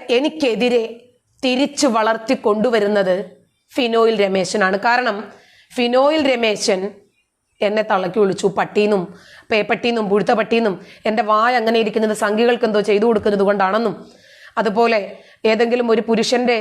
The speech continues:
ചൂടറിയാത്ത പ്രശ്നമാണ് എനിക്കെന്നും, അങ്ങനെയൊക്കെ പറഞ്ഞിട്ട് ഒരുപാട് വഷളത്തരങ്ങൾ. കാരണം ചന്ദനം ചാരിയാൽ ചന്ദനം മണക്കണം, ആല് ചാരിയാ ചാണകം മണക്കണ്ടേ? അതുകൊണ്ട് ഈ മുസ്ലിങ്ങളുടെ പലയിടവും നക്കുന്ന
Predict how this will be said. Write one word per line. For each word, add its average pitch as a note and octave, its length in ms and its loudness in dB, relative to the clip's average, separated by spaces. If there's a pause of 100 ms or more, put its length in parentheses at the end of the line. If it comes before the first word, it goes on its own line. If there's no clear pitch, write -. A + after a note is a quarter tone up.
(120)
ചൂടറിയാത്ത A3+ 640 2
പ്രശ്നമാണ് A3 500 0
എനിക്കെന്നും, A3+ 380 -2 (600)
അങ്ങനെയൊക്കെ B3 520 0
പറഞ്ഞിട്ട് A#3 360 0 (500)
ഒരുപാട് A3+ 480 2
വഷളത്തരങ്ങൾ. A#3 600 0 (120)
കാരണം G#3 240 0 (120)
ചന്ദനം A#3+ 380 0 (120)
ചാരിയാൽ A#3 420 2 (160)
ചന്ദനം A#3+ 400 0
മണക്കണം, A#3 440 0 (800)
ആല് G#3 400 2 (100)
ചാരിയാ G#3 320 2 (140)
ചാണകം A3 500 0
മണക്കണ്ടേ? A3+ 480 0 (500)
അതുകൊണ്ട് C#4 380 0 (320)
ഈ - 20 2 (120)
മുസ്ലിങ്ങളുടെ D4 640 2
പലയിടവും C4 480 2
നക്കുന്ന A#3 360 -2